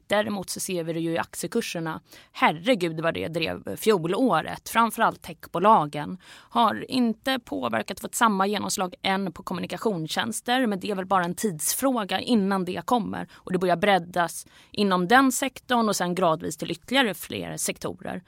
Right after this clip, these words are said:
Och mycket som börsen och liknande gick på inom techbolagen var ju förväntningarna om, eh, vinster och hur A I implementeras och att öka kundbasen och liknande. Så att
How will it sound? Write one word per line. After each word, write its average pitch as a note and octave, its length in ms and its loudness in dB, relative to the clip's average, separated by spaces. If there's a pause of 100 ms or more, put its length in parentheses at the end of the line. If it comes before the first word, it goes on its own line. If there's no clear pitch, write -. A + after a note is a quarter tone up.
(140)
Och - 400 0
mycket A3+ 380 0
som A#3+ 380 0 (360)
börsen G3+ 400 0
och F#3 60 0
liknande F3 380 -4
gick A3 300 -4
på F3+ 120 -4
inom D#3+ 180 -4
techbolagen - 580 -8
var F#3+ 140 0
ju A3+ 120 -2
förväntningarna F3 840 2
om, D#3+ 400 -2 (280)
eh, - 340 -4
vinster A3+ 800 4
och F#3+ 200 0
hur F3+ 120 2
A F#3 280 6
I F3+ 480 -2 (160)
implementeras G3+ 960 4
och F3+ 180 -2
att - 240 -10 (220)
öka G3 240 2
kundbasen F3 640 -2
och F3 60 -6
liknande. - 460 -8
Så A#3 100 -2
att A3+ 80 -4